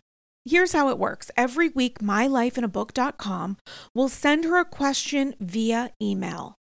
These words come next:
These can be pre-written questions about her life or any custom questions you want to ask. Then she can either type up her response or record her voice. And My life in a book dot com compiles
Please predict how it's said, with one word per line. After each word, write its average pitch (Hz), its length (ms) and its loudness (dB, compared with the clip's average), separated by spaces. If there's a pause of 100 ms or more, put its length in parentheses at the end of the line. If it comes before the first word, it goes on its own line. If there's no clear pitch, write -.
(140)
These 294 280 2
can 302 140 0
be 226 140 0
pre-written 202 580 -2
questions 254 560 -2
about 185 200 -2
her 214 120 -4
life 220 400 0
or 233 160 0
any 294 300 0
custom 214 560 -2
questions 185 600 -6
you 214 120 0
want 185 200 -4
to - 140 -8
ask. 190 460 -6 (500)
Then 240 240 6
she - 140 2
can 254 140 2
either 226 360 8
type - 320 -2
up 285 140 2
her 302 120 4
response 233 640 2 (160)
or 247 640 2
record 202 480 -6
her 185 180 -6
voice. - 680 -2 (340)
And 202 120 -2
My 220 160 4
life 311 200 4
in 349 60 0
a 349 60 2
book 285 200 2
dot - 200 0
com 226 320 -2
compiles 247 680 0